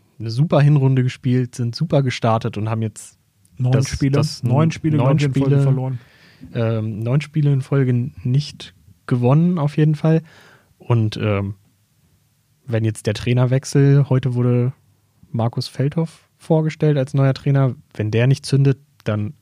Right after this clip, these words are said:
Speaker 1: rauschen die ab. Und das ist natürlich für die Eintracht auch nochmal eine große Chance, dass sie ein Team hinter sich lassen können, neben Würzburg, die man einfach hinter sich lassen muss, weil wenn man das nicht schafft, dann hat man's auch nicht verdient,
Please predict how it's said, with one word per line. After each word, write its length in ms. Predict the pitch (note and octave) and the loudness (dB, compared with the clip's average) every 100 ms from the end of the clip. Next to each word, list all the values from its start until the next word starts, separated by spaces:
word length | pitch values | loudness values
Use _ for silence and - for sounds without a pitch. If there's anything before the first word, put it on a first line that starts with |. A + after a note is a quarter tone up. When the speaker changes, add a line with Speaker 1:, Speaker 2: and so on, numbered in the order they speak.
| - | -16
Speaker 1:
rauschen 420 | D3+ A#2 A#2+ - | -4 2 2 2
die 140 | A#2 A2+ | 2 2
ab. 160 | D3+ | 2
Und 100 | A2 | 2
das 240 | G#2+ - - | 0 -4 -6
ist 240 | A#2+ - | -8 -2
natürlich 380 | A2+ - A2+ - | -2 0 -4 -2
für 80 | A2 | -4
die 140 | G#2+ | -2
Eintracht 480 | A2 A#2 B2 - - | -2 -4 -8 -10 -8
auch 260 | B2+ D3 | -2 0
nochmal 460 | D3+ A#2 G#2+ G#2 G2+ - - - - | 0 0 0 0 -2 -8 -20 -20 -4
eine 140 | A#2 | -2
große 360 | G2 G#2 G#2+ A2+ | 0 0 0 -2
Chance, 440 | - A2 A2 G#2+ | -2 -2 -2 -4
dass 200 | - G#2+ | -4 -6
sie 240 | - G#2 G2+ _ _ - _ | -4 -6 -6 _ _ -20 _
ein 100 | A2 | -6
Team 220 | - D3+ | 0 2
hinter 260 | C#3+ D#3 D3 | 4 4 2
sich 140 | C3 | 0
lassen 280 | C3 C3 C3+ | -2 -4 -4
können, 380 | - C3 B2+ B2+ _ _ _ - _ | -4 -4 -2 -4 _ _ _ -20 _
neben 600 | A2 C3 C#3 C3+ C#3+ - | 0 2 2 2 0 -4
Würzburg, 680 | A#2 A#2+ D3 - C#3 C3+ - | -4 0 0 2 2 2 0
die 100 | C3+ | -2
man 320 | B2+ B2 A#2+ - | 0 0 -4 -8
einfach 280 | B2+ B2 B2 | -6 -4 0
hinter 220 | C3+ C3 | 0 2
sich 160 | B2 | 0
lassen 280 | B2+ B2 A#2+ | -2 -2 -2
muss, 340 | B2 D3+ - - | 2 2 0 -2
weil 160 | A#2+ | 0
wenn 80 | A#2+ | 0
man 140 | B2 | 0
das 160 | A#2 B2 | -2 -2
nicht 160 | C#3 - | -2 0
schafft, 320 | B2 - - | -2 -2 -6
dann 240 | A2 G#2+ - _ | -6 -6 -12 _
hat 220 | - - | -10 -8
man's 160 | - A#2 | -4 -4
auch 140 | A2 | -2
nicht 400 | B2 A#2 - - _ _ _ | -2 -2 -6 -20 _ _ _
verdient, 640 | - A#2+ C3 C#3+ D3 - | -6 -2 2 4 2 -2